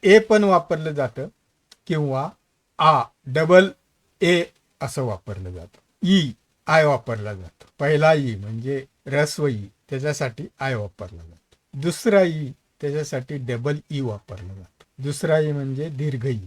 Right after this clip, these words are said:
त्याच्यासाठी डबल ई वापरला जातो. उ, पहिला उ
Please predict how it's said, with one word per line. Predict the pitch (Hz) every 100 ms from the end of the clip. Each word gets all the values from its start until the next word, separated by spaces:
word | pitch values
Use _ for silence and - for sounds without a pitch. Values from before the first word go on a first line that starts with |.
| - _ _
त्याच्यासाठी | 135 135 143 131 113 165 - _ -
डबल | 127 135 165 185 -
ई | 156
वापरला | 151 123 101 98 95 95
जातो. | 92 78 _ _ - 185
उ, | 170 110 - _ _ -
पहिला | 156 151 151
उ | 135